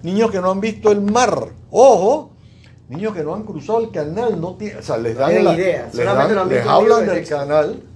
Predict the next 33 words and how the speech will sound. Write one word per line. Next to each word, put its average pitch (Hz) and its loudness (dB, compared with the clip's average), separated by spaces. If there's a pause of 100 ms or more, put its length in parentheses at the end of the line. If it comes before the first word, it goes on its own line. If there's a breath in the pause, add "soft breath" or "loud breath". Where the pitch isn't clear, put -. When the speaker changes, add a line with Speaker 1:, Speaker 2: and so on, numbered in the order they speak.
(140)
Speaker 1:
y 143 -14
no 185 -8
tienen 233 -8
la 220 -2
más 262 -2
remota 247 -2
idea 240 0 (240)
de 131 -2
dónde 151 -2
estamos. 117 -4 (680 loud breath)
Esos 165 -4
niños 185 -6 (240)
los 120 -8
traen, 151 0
está 147 -6
bien, 147 -6
yo 131 -2
puedo 156 -4
entenderlo 147 -6
de 156 0
la 120 0
comarca, 147 -4 (400 loud breath)
pero 90 -6
hay 123 -2
niños 226 -4
en 175 -6
Coclé, 127 -2
en 196 -2
Veraguas, 156 0
que 151 -6
nunca 247 -2
han 233 -2
venido 226 2